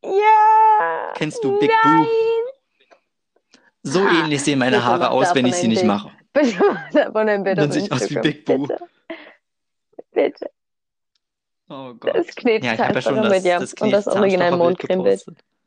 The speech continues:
Speaker 1: Aber Hygiene. Hände waschen.
Speaker 2: Ja.
Speaker 1: Also wirklich, ich hab ja auch ein Praktikum im Kindergarten gemacht. Und ich hab mir so oft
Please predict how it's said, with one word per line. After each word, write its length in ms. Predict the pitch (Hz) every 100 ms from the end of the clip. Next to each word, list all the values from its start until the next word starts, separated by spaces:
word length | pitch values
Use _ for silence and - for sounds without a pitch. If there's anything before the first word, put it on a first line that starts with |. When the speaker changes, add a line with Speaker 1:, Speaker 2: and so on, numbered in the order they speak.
| _ _
Speaker 1:
Aber 300 | 220 240 254 269
Hygiene. 680 | 262 202 208 208 180 190 - _ _ _ _ _ _ _ _ -
Hände 380 | 190 220 226 202
waschen. 380 | 170 185 185 190 127
Speaker 2:
Ja. 220 | 113 113 - - _ _ _ _ _
Speaker 1:
Also 320 | 226 226 247
wirklich, 420 | 233 240 202 202 -
ich 200 | 220 -
hab 220 | 240 240
ja 300 | 240 226 -
auch 140 | 208 208
ein 200 | 202 202
Praktikum 500 | 214 208 - 208 196
im 100 | 190
Kindergarten 560 | 214 196 170 165 -
gemacht. 320 | 175 170 202 _ _ _ _ _
Und 140 | 208 208
ich 120 | 220
hab 100 | -
mir 360 | 220 214 202 -
so 360 | 196 165 220 -
oft 320 | 214 -